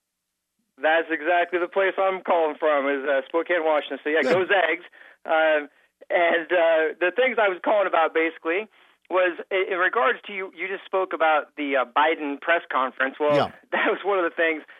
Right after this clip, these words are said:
Speaker 1: I did not think it went that well either. Uh, I would go in that camp, uh, especially seeing as though you get this idea where uh, he will only take questions from selected people.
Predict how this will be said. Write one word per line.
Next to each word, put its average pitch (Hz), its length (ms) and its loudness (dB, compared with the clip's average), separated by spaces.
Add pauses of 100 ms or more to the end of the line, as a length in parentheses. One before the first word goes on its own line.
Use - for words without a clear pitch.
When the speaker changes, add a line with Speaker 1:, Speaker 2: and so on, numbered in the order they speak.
(340)
Speaker 1:
I 190 200 2 (140)
did 175 160 0
not 165 300 0
think 160 180 -2
it 147 80 -2
went 156 200 -2
that 151 200 2
well 151 400 2
either. 165 480 2 (140)
Uh, 156 40 -10 (220)
I 143 80 2
would 151 140 -2
go 151 160 2
in 143 80 -2
that 151 260 -2
camp, 175 240 -4 (400)
uh, 147 320 0
especially 170 440 -2 (100)
seeing 165 160 -4
as 147 100 -8
though 151 220 0
you 147 160 -6
get 165 160 -6
this 156 140 -4 (180)
idea 147 420 0
where 135 300 0 (400)
uh, 131 360 0
he 156 100 -4
will 160 180 0
only 165 180 -2
take 165 240 -4
questions 160 560 -4
from 135 260 -2 (120)
selected 151 720 -4
people. 170 560 -4